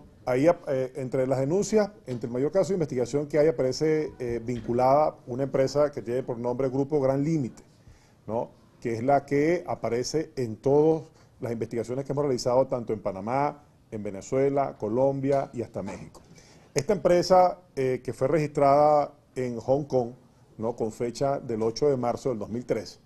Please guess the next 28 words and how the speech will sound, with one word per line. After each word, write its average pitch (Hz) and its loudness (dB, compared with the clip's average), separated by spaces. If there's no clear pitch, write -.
¿no? 135 0
Y 170 -2
que 143 -2
tiene 139 -2
domicilio 143 2
también 120 -4
fiscal 127 0
en 131 -4
Panamá, 139 0
¿verdad? 107 -4
Entre 113 -4
otras 120 -2
también, 143 -2
eh, 135 -4
con 139 -4
el 120 -4
nombre 131 -2
de 147 -2
Alex 165 0
Naim 131 -2
Saab, - -2
¿no? - -6
Alex 139 -2
Naim 123 -6
Saab, - -2
quien, 104 -10
por 98 -8
cierto, 143 -4